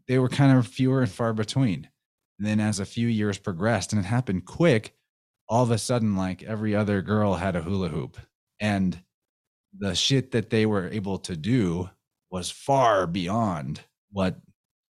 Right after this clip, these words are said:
for a few years ago, the few hula hooping girls could do. And then it came to the point where, like, a friend of mine who was new to the scene would get a hula hoop, and within a few weeks, she was doing some of the hardest tricks that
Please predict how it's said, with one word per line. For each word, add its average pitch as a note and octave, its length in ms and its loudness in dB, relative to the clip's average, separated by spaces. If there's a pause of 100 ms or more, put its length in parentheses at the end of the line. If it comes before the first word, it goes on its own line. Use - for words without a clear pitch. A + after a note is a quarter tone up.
(160)
for - 220 -4
a A2+ 100 0
few A2+ 220 0
years A2 320 2
ago, E2 380 -4 (640)
the G#2 140 0
few G2+ 260 2
hula F2 280 2
hooping F2 380 -2
girls E2 280 -2
could D#2+ 180 -4
do. D2+ 240 0 (1000)
And G2 120 0
then A#2 100 4
it - 80 -2
came A2 160 4
to F#2+ 80 -2
the F2+ 80 0
point - 280 4
where, F#2 120 0
like, D#2+ 280 -4 (680)
a F2 40 -10
friend A2 260 4
of F#2 120 2
mine F#2 260 4
who F2+ 120 -2
was E2+ 260 -2
new F#2+ 200 0
to G2+ 120 -4
the E2+ 120 -4
scene G2+ 400 2
would F2 200 -2
get A2 160 0
a G#2 60 0
hula C3+ 300 2
hoop, A2 260 -2 (380)
and B2 140 -2
within B2+ 280 2
a C3 60 2
few D#3 280 0
weeks, D3+ 520 -2 (120)
she C#3 200 -2
was B2+ 120 2
doing C3 260 6
some B2 200 0
of A2 60 0
the A2 80 0
hardest C3 440 -2
tricks C3 340 -4
that A#2+ 280 -2